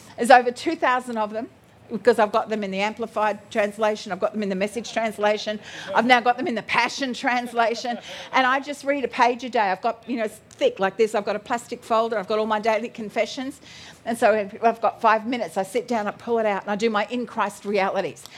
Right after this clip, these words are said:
This is who I am. I might look like a, a little, you know, Clark Kenty kind of person,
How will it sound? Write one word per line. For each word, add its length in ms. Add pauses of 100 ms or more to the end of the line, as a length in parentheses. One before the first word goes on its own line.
(140)
This 180
is 140
who 120
I 140
am. 260 (920)
I 20
might 240
look 140
like 240
a, 240
a 60
little, 320
you 80
know, 200 (640)
Clark 260
Kenty 320
kind 220
of 80
person, 480